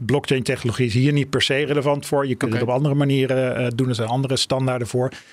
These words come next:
Speaker 1: Maar het, het heeft wel met dezelfde soort ontwikkelingen te maken.
Speaker 2: Ja,
Speaker 1: Dus
Speaker 2: ja.
Speaker 1: je gaat eigenlijk het, eigenlijk de mogelijkheden die er nu zijn om,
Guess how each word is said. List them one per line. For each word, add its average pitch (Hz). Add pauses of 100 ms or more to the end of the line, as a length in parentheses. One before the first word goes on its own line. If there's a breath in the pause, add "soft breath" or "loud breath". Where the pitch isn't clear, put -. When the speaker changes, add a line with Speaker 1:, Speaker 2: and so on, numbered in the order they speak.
(100)
Speaker 1:
Maar 127
het, -
het 135
heeft 143
wel 147
met 147
dezelfde 135
soort 131
ontwikkelingen 113
te -
maken. 98
Speaker 2:
Ja, 127
Speaker 1:
Dus 131
Speaker 2:
ja. 120
Speaker 1:
je -
gaat 135
eigenlijk 139
het, 147 (140)
eigenlijk 151 (360 loud breath)
de 127
mogelijkheden 139
die 123
er 120
nu 139
zijn 139
om, 123